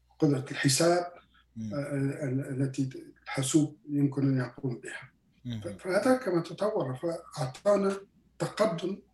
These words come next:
Speaker 1: بعض الشيء، لكن ليس تقدم مبني على أمور جوهرية.
Speaker 2: مم.
Speaker 1: آه، ف-، فالعديد من الكتابات في ذلك الموضوع يمكن أن يقو-، يراها الإنسان بأنها،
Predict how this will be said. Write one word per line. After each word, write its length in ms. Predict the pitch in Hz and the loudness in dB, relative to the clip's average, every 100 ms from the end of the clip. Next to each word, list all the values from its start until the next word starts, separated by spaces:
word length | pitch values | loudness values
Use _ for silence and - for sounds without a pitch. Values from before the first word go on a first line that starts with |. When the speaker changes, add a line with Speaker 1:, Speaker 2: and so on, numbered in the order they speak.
| _ | _
Speaker 1:
بعض 300 | 196 170 156 | 4 4 0
الشيء، 500 | 143 - 185 139 127 | 0 4 4 4 2
لكن 420 | 151 - 190 170 | -4 -2 -2 0
ليس 260 | 190 254 - | 0 0 -2
تقدم 680 | 170 170 - 196 - 180 175 | -4 -8 -4 -4 0 -2 2
مبني 420 | 170 175 170 156 | 2 4 2 2
على 340 | 156 151 160 - | 2 0 0 2
أمور 460 | 170 160 165 170 170 - _ _ | 4 8 10 8 6 -6 _ _
جوهرية. 720 | - 147 135 135 151 147 110 - _ _ _ _ _ - | 0 0 2 2 2 2 0 -8 _ _ _ _ _ -4
Speaker 2:
مم. 60 | |
Speaker 1:
آه، 440 | - 127 131 - - _ _ 160 156 - | -4 -4 -8 -14 -20 _ _ -12 -12 -12
ف-، 120 | - | -8
فالعديد 1160 | 180 170 185 170 165 165 147 139 170 - 277 170 | -6 -2 0 0 0 -2 2 4 4 6 4 6
من 80 | 151 | 2
الكتابات 720 | 139 151 151 139 165 160 - | 2 -2 0 0 2 0 -2
في 100 | 147 | -6
ذلك 280 | 151 139 143 | -4 -2 0
الموضوع 540 | 147 143 214 214 175 - - - - - - - | 0 -2 -6 -8 -8 -10 -20 -20 -20 -20 -20 -12
يمكن 500 | 254 220 220 190 175 | -8 -6 -2 2 4
أن 220 | 170 170 | 8 6
يقو-، 320 | - - 196 170 | 4 -6 -2 0
يراها 280 | 170 175 | 2 0
الإنسان 480 | 170 151 - 185 175 | 0 0 -2 -4 -2
بأنها، 720 | 165 165 175 180 151 185 190 | -2 0 0 0 2 2 2